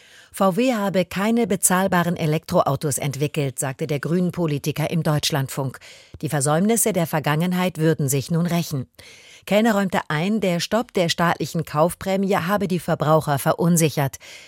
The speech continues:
Er warb dafür, neue Kaufanreize für E-Mobilität zu setzen, zum Beispiel beim Leasing. V-W-Standorte zu schließen, führe in eine Sackgasse, warnte der Staatssekretär.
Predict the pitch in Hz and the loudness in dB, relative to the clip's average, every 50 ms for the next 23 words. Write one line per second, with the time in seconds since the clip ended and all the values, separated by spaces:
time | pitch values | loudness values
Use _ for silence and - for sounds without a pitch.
0 | - - - - 160 147 175 170 196 - - 202 190 - - 190 185 180 175 170 | -20 -12 -2 -2 2 4 4 2 2 2 0 0 0 0 0 2 2 4 4 4
1 | 180 190 220 220 208 180 - - 156 160 165 - - - 151 143 151 139 143 147 | 2 2 2 2 2 0 -2 0 2 2 2 2 0 0 0 0 0 0 0 0
2 | 147 - - 170 143 123 - - - - - 170 185 185 165 156 160 156 147 147 | 0 0 0 0 0 -2 -2 -2 -2 0 0 0 0 2 0 0 0 0 -2 -2
3 | 135 - 139 151 151 - - 170 143 151 151 143 - - 170 156 135 - - - | -2 -2 -2 -2 -2 -2 -2 -4 -2 -2 -2 -2 0 0 -2 -2 -4 -6 -10 -20
4 | - - - 190 180 170 170 151 147 139 - - 170 151 143 160 156 160 156 170 | -14 -8 -4 -2 0 0 2 2 0 0 -2 0 0 0 2 2 2 2 4 2
5 | 185 185 175 139 147 131 131 - _ _ _ - - - - - - - - - | 2 2 2 2 0 -2 -2 -6 _ _ _ -20 -20 -20 -20 -20 -20 -20 -20 -20
6 | _ - - 190 180 160 208 247 247 - - 220 214 196 - - - 190 185 - | _ -4 0 0 2 2 2 0 0 0 0 -2 -2 -2 0 2 2 2 2 0
7 | 185 170 - - 165 151 - - 160 170 190 196 - - 240 240 247 - _ - | -4 -4 -2 -2 -4 -2 -4 -2 -2 -2 -2 -2 -2 -4 -4 -4 -6 -8 _ -14
8 | - - 226 220 208 190 202 - - 180 185 - 175 180 185 190 170 143 165 156 | -6 -2 0 0 0 0 -2 -2 -2 -2 -2 0 -2 -2 0 0 2 2 2 0
9 | - - 139 127 120 - 151 131 123 120 139 135 131 - 143 117 131 131 - - | 0 -2 -2 0 0 0 -2 -2 -2 0 0 -2 0 -2 -2 -2 -2 -4 -2 -2
10 | 143 - - - 143 - 135 127 - - 135 127 131 | -4 -2 0 -2 -2 -2 -6 -8 -6 -6 -6 -6 -6